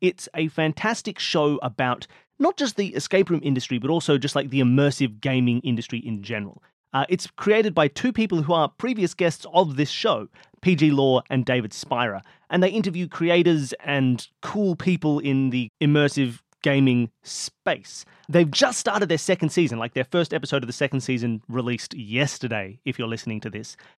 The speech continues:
And it's a great interview with Neil Patrick Harris about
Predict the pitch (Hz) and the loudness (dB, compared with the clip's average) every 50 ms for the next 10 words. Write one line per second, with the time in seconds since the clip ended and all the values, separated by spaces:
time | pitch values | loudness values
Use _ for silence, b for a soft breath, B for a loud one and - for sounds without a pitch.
0 | _ _ _ 185 208 226 214 226 - 240 190 156 135 147 160 185 214 202 - 175 | _ _ _ -2 -2 -2 -2 -2 -2 -2 -2 0 -2 2 4 4 2 2 0 -2
1 | 196 185 190 160 143 151 151 151 143 B B B B - 131 139 151 147 139 127 | -2 -2 -2 -2 0 0 -2 -2 -2 B B B B -8 2 4 6 6 6 4
2 | 123 - 147 151 156 170 175 - 165 156 160 160 - 226 202 127 104 - - - | 0 0 4 6 6 6 6 4 2 0 0 -2 -2 -2 -2 -4 -4 -8 -8 -8
3 | 147 123 135 123 120 - - - | -4 -2 0 0 0 -2 -4 -10